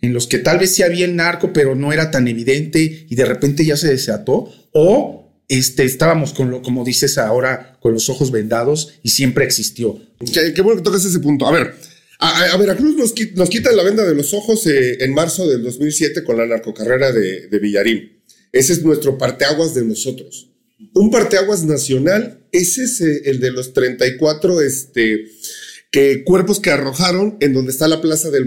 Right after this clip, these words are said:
Speaker 2: de los voladores de Papantla, que los arrojaron, eh, en un par de camionetas de Redila. Ese fue un parteaguas nacional. ¿Qué significó esos muertos que aventaron ahí? Significó el principio de la extinción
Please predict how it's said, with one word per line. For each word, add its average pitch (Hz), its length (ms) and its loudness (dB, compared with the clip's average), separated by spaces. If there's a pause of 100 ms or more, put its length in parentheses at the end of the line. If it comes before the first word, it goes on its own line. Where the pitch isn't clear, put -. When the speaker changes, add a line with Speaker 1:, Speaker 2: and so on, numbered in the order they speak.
Speaker 2:
de 123 120 0
los 123 120 -6
voladores 123 440 0
de 131 80 -2
Papantla, 131 480 -2
que 120 80 -8
los 113 200 -2
arrojaron, 127 520 -2
eh, 107 720 -2
en 104 120 -2
un 131 100 -4
par 127 140 -2
de 127 100 -2
camionetas 110 480 -2
de 113 100 -2
Redila. 127 480 0 (380)
Ese 220 220 2
fue 233 140 -2
un 233 140 -6
parteaguas 190 520 0
nacional. 139 580 0
¿Qué 240 140 0
significó 202 1080 -2 (200)
esos 190 360 0
muertos 190 420 -2
que 147 100 -2
aventaron 139 520 0
ahí? 214 480 0 (460)
Significó 170 1040 0
el 160 260 2
principio 240 960 0 (540)
de 143 180 2
la 143 120 4
extinción 180 880 -2